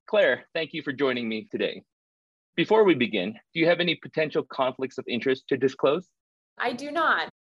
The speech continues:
Speaker 2: Thank you so much for having me. Um, our work was funded by the National Institutes on Aging through an F thirty-two and an R O one, but we have no financial disclosures.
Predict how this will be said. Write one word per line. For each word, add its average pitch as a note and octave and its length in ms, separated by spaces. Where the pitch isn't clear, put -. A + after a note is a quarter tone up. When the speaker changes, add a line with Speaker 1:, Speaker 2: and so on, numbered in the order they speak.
Speaker 2:
Thank A3+ 220
you B3 40
so A#3+ 140
much A3+ 160
for A3 100
having A3+ 240
me. F3+ 280
Um, F#3 240
our G#3+ 240
work C#4 180
was C4+ 220
funded A3 580
by F#3 340
the F#3+ 140
National F#3 380
Institutes F#3 360
on E3+ 120
Aging A#3 540
through F3+ 200
an E3+ 60
F F3+ 180
thirty-two E3+ 400
and D#3+ 80
an D#3+ 80
R D#3+ 220
O E3 60
one, A3 260
but F3 140
we F3+ 100
have F3 260
no D#3 360
financial D#3 320
disclosures. - 800